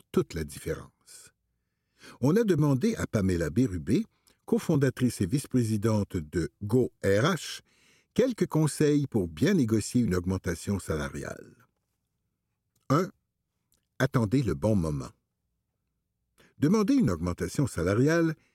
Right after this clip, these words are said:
ça ne se fait pas n'importe quand, sous n'importe quel prétexte, souligne Pamela Bérubé. Arriver à l'improviste, quand le budget de l'entreprise est bouclé pour la prochaine année,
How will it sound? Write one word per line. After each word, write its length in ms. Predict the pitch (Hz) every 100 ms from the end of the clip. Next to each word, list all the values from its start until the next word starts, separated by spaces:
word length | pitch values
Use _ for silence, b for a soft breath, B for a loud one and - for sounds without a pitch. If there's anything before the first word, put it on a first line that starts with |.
| _ _ _
ça 160 | - 202
ne 60 | 190
se 160 | -
fait 120 | 131
pas 140 | 143 190
n'importe 480 | 123 92 - - 101 -
quand, 240 | 165 190
sous 240 | 165 - 92
n'importe 440 | 87 - 113 -
quel 180 | - 131
prétexte, 640 | - 85 - 90 - 87
souligne 400 | - 95 90 110
Pamela 420 | - 82 82 90
Bérubé. 600 | 80 78 76 71 - - _ _ _ _ _ _ _ _ B B
Arriver 380 | 131 151 139 170
à 60 |
l'improviste, 640 | 107 101 120 123 233 - - b b
quand 140 | - 131
le 140 | 95
budget 380 | 85 117 101 147
de 80 | 98
l'entreprise 640 | 95 104 92 120 131 92
est 40 |
bouclé 440 | 82 110 - 160 151
pour 160 | -
la 120 | 90 82
prochaine 420 | 107 - 113 123
année, 280 | 139 165